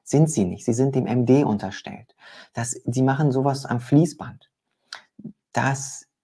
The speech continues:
ist nicht neutral. Du hattest keinen fairen Prozess. Man hat das zwar jetzt aus dem Namen gestrichen, der Dienst aus den, äh, ne, Krankenkassen und so weiter. Ich krieg hier nochmal eine, ein, eine super Rückmeldung von Freunden.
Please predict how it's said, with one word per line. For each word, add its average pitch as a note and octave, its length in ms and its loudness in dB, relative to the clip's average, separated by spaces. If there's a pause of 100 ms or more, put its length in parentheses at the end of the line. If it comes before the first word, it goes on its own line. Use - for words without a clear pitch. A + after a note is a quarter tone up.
ist - 440 2
nicht C#3+ 340 0
neutral. C3+ 600 -4
Du G#2 160 -6
hattest D3 340 -4
keinen C#3 260 0
fairen C#3 320 -2
Prozess. C3 640 -8 (760)
Man A#2+ 140 0
hat D3 120 0
das C#3+ 160 -2
zwar C3 140 2
jetzt B2 180 0
aus A2 120 -4
dem A2+ 160 0
Namen D3+ 280 4
gestrichen, G#2 560 -6 (800)
der G#2 100 6
Dienst B2+ 480 4
aus A2 200 -4
den, G#2 300 6
äh, G2+ 200 2
ne, D#3+ 300 2
Krankenkassen A#2+ 640 2
und G2+ 80 4
so G2+ 140 2
weiter. G#2 420 0 (1700)
Ich - 120 -14
krieg A#2+ 160 2
hier A#2 140 0
nochmal G#2 260 0
eine, F#2+ 340 0 (300)
ein, F#2+ 320 -4
eine F#2 240 -6
super A#2 440 6
Rückmeldung F#2 520 2
von F#2 220 -4
Freunden. G#2+ 640 4